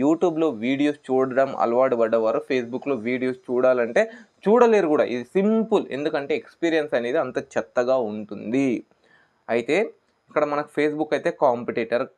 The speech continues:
కాదు. కానీ X మనకు Twitter మీ అందరికీ తెలిసిందే. Twitter అంటే ఎవరిది? ఎలాన్ మస్క్‌ది. అంటే ప్రపంచంలోనే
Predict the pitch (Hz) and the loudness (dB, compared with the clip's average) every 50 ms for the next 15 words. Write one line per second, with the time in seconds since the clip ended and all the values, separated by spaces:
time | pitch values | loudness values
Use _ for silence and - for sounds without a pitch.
0 | - 123 117 117 113 110 117 - - _ _ _ _ _ _ _ - - 127 120 | 2 2 4 4 2 -2 -6 -10 -14 _ _ _ _ _ _ _ -2 0 0 2
1 | 110 104 110 139 196 247 - - _ _ _ - 156 175 185 185 - - 202 202 | 0 0 0 0 -2 -2 -2 -6 _ _ _ 2 2 2 2 2 -4 -6 -2 -2
2 | 165 - - - 110 120 123 127 120 151 151 - - 160 151 147 - 190 160 - | -2 -2 -4 -8 -10 -8 -6 -4 -4 -6 -8 -4 0 0 0 2 2 2 2 2
3 | - - 117 113 107 104 107 110 110 - 151 151 - 180 170 170 165 - 160 117 | 0 -4 -6 -6 -4 -2 -2 -4 -2 -2 -4 -4 0 0 0 0 -2 -4 -8 -8
4 | 98 - - - _ _ _ _ _ _ - 151 151 156 - 185 180 185 175 170 | -8 -10 -14 -16 _ _ _ _ _ _ -2 -2 -2 0 0 0 2 2 0 0
5 | 165 175 165 165 165 160 175 175 170 160 202 247 285 370 370 - - _ _ _ | -2 0 0 0 2 2 2 2 2 2 2 2 2 0 -4 -6 -14 _ _ _
6 | - 131 143 160 185 196 196 185 180 170 - - 165 123 113 - - _ _ _ | 0 2 4 4 4 2 2 0 0 -2 -2 -2 -2 -2 -4 -6 -10 _ _ _
7 | _ _ _ _ _ _ _ _ _ - 107 113 110 170 190 185 - - 110 110 | _ _ _ _ _ _ _ _ _ -12 -10 -6 -2 -2 -2 -2 -2 -4 -6 -4
8 | - 139 139 151 151 143 - 160 151 147 143 143 147 147 147 143 143 143 160 | -4 -4 -4 -4 -4 -2 -2 -2 0 0 0 2 2 2 2 2 2 2 0